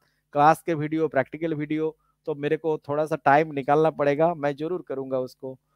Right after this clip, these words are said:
अ, अरविंद, अरविंद निर्मलकार, ओके, thank you to all। अ, आपने इतना समय से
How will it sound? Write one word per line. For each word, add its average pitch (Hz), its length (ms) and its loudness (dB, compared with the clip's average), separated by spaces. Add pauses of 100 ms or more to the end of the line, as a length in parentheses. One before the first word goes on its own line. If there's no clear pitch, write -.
(280)
अ, 135 280 2
अरविंद, 151 540 0
अरविंद 156 640 -4
निर्मलकार, 143 600 2 (200)
ओके, 190 420 0 (580)
thank 185 220 2
you 214 120 -4
to 220 80 4
all। 208 280 8 (200)
अ, - 60 -4
आपने 160 520 4
इतना 175 180 0
समय 170 380 0
से 190 280 0